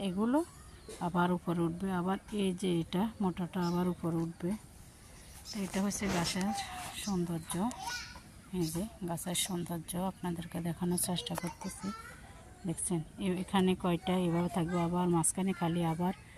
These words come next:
উপরের এই সাইড থেকে উপরে উঠবে। যেখানে ফুল গাছ নিজের থেকে যেগুলো হয়েছে, আর অনেক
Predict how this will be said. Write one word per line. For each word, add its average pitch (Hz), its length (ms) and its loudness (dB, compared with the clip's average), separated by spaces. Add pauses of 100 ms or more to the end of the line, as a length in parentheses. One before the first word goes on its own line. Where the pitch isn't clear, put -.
(300)
উপরের 165 340 2 (100)
এই 160 120 4
সাইড 170 180 0 (100)
থেকে 185 200 0 (180)
উপরে 160 300 -2
উঠবে। 160 280 0 (1500)
যেখানে 190 360 2 (100)
ফুল 175 180 -2 (100)
গাছ 180 160 -2 (160)
নিজের 175 260 0 (100)
থেকে 180 240 -4
যেগুলো 175 380 0
হয়েছে, 185 320 2 (400)
আর 170 160 6 (120)
অনেক 170 260 6